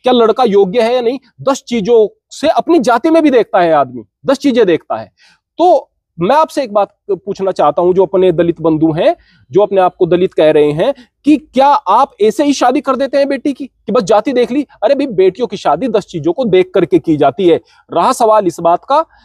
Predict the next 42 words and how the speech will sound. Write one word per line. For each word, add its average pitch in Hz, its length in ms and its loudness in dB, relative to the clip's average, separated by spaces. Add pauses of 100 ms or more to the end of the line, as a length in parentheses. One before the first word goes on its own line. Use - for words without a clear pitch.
(240)
कि, 226 360 0 (360)
अ, 139 420 2
बेटी 196 420 0
दे 190 180 0
करके 226 260 -4
अगर 247 240 -2
जा-, 226 220 0 (120)
जातिवाद 240 460 0
मिटता 262 360 -2
तो - 300 -10
पहले 220 280 2
मिट 196 160 0
गया 160 180 0
होता। 131 340 -6 (200)
हाँ, 262 320 0 (340)
आगे 220 260 2
जमाना 202 340 0
जरूर 156 280 -2
बदलेगा, 120 520 -6 (260)
आप 226 180 2
लोग 240 180 2
अच्छे 214 260 -2
काम 190 200 -2
करते 170 280 -4
चले 156 180 -6
जाइएगा, 147 360 -2
मैं 196 100 0
शर्त 254 300 -4
कहता 180 280 0
हूं 120 320 -4
आगे 214 180 2
जमाना 202 360 2
जरूर 202 320 2
बदलेगा। 175 480 0 (340)
और 240 240 2 (160)
अगर 202 340 0 (480)
आप 247 260 2
लोगों 226 300 0
के 240 140 -2
बीच 202 340 -4
में 262 140 0
से 233 280 0